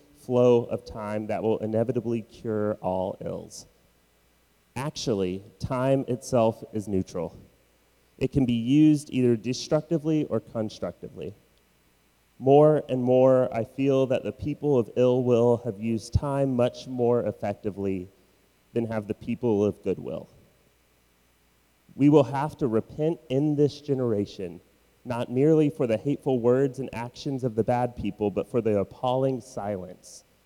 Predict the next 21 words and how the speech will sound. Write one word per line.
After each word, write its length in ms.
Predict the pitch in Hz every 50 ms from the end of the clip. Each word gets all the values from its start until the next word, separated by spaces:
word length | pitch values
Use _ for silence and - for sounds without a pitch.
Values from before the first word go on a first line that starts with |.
| _ _ -
of 120 | 110 101
the 100 | - 104
good 220 | - - 95 82 _ -
people. 340 | 104 - - 82 - - _ _ _ _ _ _ _ _ _ _ _ _ _ _ _ _ _ _ _ _ _ _ _ _ _ _ _ _ _ _ _
Human 480 | - - 151 156 160 160 160 160 156
progress 640 | 156 - - 131 123 127 131 127 135 131 127 123 -
never 540 | 135 120 117 117 120 127 120 127 139 135 131
rolls 480 | 120 117 117 117 120 117 120 120 113 113
in 240 | - 113 113 113
on 200 | 113 110 113 113
wheels 360 | 107 110 113 110 113 110 104 110
of 120 | 98 101
inevitability. 1000 | 107 101 101 101 95 107 98 98 87 95 101 95 92 92 95 92 90 92 95 - - _ _ _ _ _ _ _
It 160 | - - - -
comes 380 | - - 131 131 135 131 -
through 160 | - 139 127
the 120 | 107 101 98
tireless 720 | - - - - 120 120 127 131 127 120 123 117 - - - -
efforts 440 | 107 107 104 - 117 104 - - 107
of 120 | 90 90
men 460 | 101 101 110 113 120 123 123 127 131